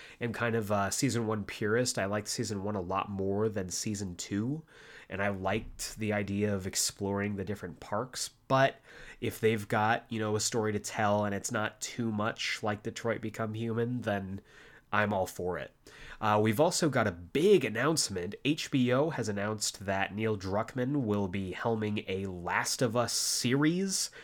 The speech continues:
for H B O, whether that's gonna be a miniseries or, you know, a couple different seasons. Uh, it's pretty exciting. The Last of Us is a huge cultural phenomenon. It was one of the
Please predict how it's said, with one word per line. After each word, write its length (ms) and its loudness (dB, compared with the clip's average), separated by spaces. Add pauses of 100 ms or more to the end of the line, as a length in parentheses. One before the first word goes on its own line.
(220)
for 380 2
H 300 -2
B 220 2
O, 100 4
whether 240 -2
that's 240 -4
gonna 140 -6
be 120 -8
a 60 -8
miniseries 960 2 (100)
or, 460 -2 (640)
you 100 -4
know, 120 0
a 40 -4
couple 220 -2
different 260 -4
seasons. 680 0 (500)
Uh, 320 4
it's 240 2
pretty 300 2
exciting. 640 2
The 140 -4
Last 340 4
of 80 -2
Us 260 2
is 160 -2
a 40 2
huge 480 4
cultural 320 -2
phenomenon. 680 2
It 100 4
was 140 0
one 140 0
of 80 -4
the 140 -4